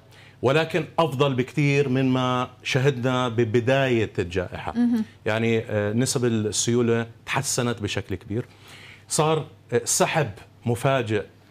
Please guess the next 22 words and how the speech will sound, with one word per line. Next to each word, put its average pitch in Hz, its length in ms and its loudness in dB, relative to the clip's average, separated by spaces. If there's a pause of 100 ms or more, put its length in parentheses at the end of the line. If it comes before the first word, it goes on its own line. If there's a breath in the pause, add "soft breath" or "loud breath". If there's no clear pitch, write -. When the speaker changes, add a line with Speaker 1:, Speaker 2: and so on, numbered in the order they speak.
(200 soft breath)
Speaker 1:
لسيولة 131 640 0
بالذات 131 500 -2
من 123 80 0
مستثمرين 123 840 -2 (140)
عالميين 120 760 0
وإقليميين 110 920 -2 (200)
Speaker 2:
مم. 233 120 -2 (240)
Speaker 1:
ل-، 107 380 0
للسيولة. 87 520 -2 (460 loud breath)
طبعا 139 400 0 (480)
هذه 117 420 2
زي 117 180 2
ما، 104 480 0
زي 104 200 0
ما 110 80 0
حكيت 113 520 -2
اضطرينا 110 400 0
طبعا 104 360 -2
نعوضها 101 640 -2 (360 soft breath)
في 104 100 0
دفع 110 420 0
Speaker 2:
نعم. 214 200 -2